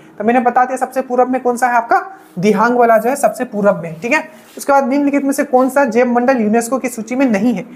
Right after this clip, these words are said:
कौन सा यूनेस्को की सूची में नहीं है? नहीं है यहाँ पूछा है, ठीक है। तो कौन सा है? नंदा देवी है, आचन कमर है, आ, दिहांग और नीलगिरी। तो दिहांग कौन सा था? सबसे उत-,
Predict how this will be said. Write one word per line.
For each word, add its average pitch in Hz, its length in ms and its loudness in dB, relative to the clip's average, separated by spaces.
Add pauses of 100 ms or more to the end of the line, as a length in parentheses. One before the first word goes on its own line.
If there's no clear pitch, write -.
(240)
कौन 302 180 4
सा 302 120 2
यूनेस्को 247 380 -2
की 269 160 -2
सूची 254 220 -4
में 285 160 2
नहीं 214 300 0
है? 160 80 -8 (400)
नहीं 233 400 4
है 262 120 4
यहाँ 190 200 0
पूछा 196 240 -4
है, 170 60 -2
ठीक 247 140 0
है। 311 140 0 (260)
तो 226 60 0
कौन 262 180 2
सा 277 100 2
है? 285 180 0
नंदा 240 240 4
देवी 254 240 -2
है, 254 100 0
आचन 240 280 0
कमर 240 280 2
है, 277 200 -2 (460)
आ, 196 380 2
दिहांग 226 500 2 (380)
और 185 80 4
नीलगिरी। 214 340 4
तो 196 120 -2
दिहांग 214 460 2
कौन 294 140 2
सा 285 100 2
था? - 300 0
सबसे 285 420 -2 (460)
उत-, - 200 -4